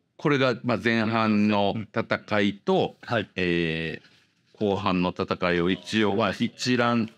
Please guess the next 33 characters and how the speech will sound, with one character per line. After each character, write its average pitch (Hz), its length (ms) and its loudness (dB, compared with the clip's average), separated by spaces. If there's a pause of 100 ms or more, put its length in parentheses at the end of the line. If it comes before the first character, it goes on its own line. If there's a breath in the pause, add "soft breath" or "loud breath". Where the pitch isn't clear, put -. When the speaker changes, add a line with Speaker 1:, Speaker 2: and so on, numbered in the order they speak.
(160)
Speaker 1:
的 110 260 -2
に 104 300 2 (880)
し - 140 -6
て 107 180 0
き - 160 -2
ま 98 240 2
し - 180 -4
た 80 160 -2
と 80 160 -4
い 92 240 2
う 90 60 0
と - 160 -4
こ 95 140 -2
ろ 90 120 2
で、 85 260 0 (420)
は 107 140 -2
い、 80 100 -2
こ - 140 -6
ん 87 60 0
な 87 100 0
感 90 140 -2
じ 73 80 -6
に 69 40 -10
な - 80 -6
っ - 40 -6
て - 100 -6
お 82 40 2
り 80 60 -2
ま 80 120 -2
し - 100 -8
て。 65 160 -8
Speaker 2:
は 104 240 -6
い。 92 60 -14